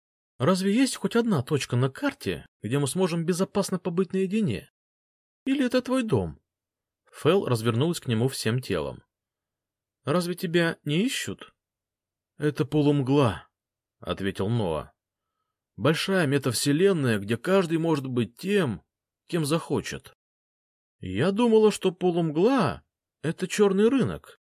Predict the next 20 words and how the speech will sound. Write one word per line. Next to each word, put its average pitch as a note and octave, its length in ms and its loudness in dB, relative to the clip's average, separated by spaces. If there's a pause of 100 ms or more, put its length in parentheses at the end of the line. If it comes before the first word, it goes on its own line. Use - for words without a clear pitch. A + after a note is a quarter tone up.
(400)
Фелисити C3+ 540 -4
выглядела C#3 440 -2
удивлённой, D3+ 800 0
что, C#3+ 260 0
впрочем, D#3 460 -4
не D3+ 60 -4
помешало D3+ 480 0
ей G#2 160 0
прислонить A#2 480 -2
своё G#2 260 0
колено G#2 640 -4
к - 140 -18
колену C#3+ 560 -2
Ноа. F2+ 420 -4 (1200)
"Я F3+ 220 2
бы F#3 100 2
назвала F#3 420 4
её F3 480 2 (160)
скорее F3 460 2
химерой". E3+ 800 2